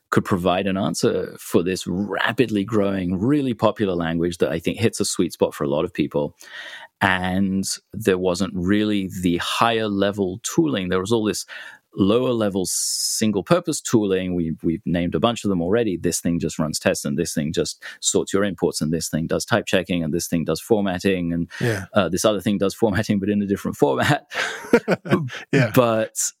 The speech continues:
Speaker 1: there was nothing to really bring it together into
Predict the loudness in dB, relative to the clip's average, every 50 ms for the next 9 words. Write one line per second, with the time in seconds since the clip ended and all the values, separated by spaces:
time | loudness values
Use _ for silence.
0 | _ 2 4 4 4 2 2 2 2 2 2 2 2 2 2 2 0 0 -2 -2
1 | 2 2 2 2 2 0 -2 0 0 2 2 2 2 0 -2 -2 -2 -2 -2 0
2 | 2 2 2 2 2 2 2 0 0 0 -2 0 0 -2 -2 -2 0 2 2 2
3 | 2 -2